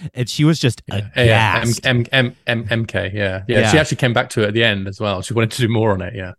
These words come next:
Speaker 1: Yeah, she, she just seemed aghast at <laughs> what you were saying about porn. And
Speaker 2: Well, every, everyone's prior is that it's bad.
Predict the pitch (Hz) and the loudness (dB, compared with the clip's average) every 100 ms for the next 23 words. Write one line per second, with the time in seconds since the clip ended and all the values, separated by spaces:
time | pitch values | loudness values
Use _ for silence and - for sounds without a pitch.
0 | - 117 95 - 117 - - 120 110 - | -2 0 0 -2 -6 -4 -6 -2 -2 0
1 | 117 104 - 117 117 123 123 107 85 80 | -2 -2 -2 -2 0 2 2 2 2 -2
2 | - - 104 95 85 - - - 202 254 | -8 -6 -2 -2 -2 -4 -2 -2 0 2
3 | 180 185 160 180 208 156 165 143 143 135 | 4 2 2 2 2 -2 -2 -2 -2 -2
4 | 120 107 - 107 120 104 - - - 220 | -4 -6 -6 -4 -2 -4 -6 -16 -12 -12
5 | - - 131 120 117 113 113 185 220 240 | -12 -4 0 2 2 0 0 2 2 2
6 | 285 - - 226 240 208 170 - - 208 | 0 -2 0 2 4 4 2 -4 -6 -4
7 | 262 113 107 107 - - - 120 - - | -2 -2 -4 -6 -10 -10 -4 -4 -4 -6
8 | 214 160 104 | -8 -8 -12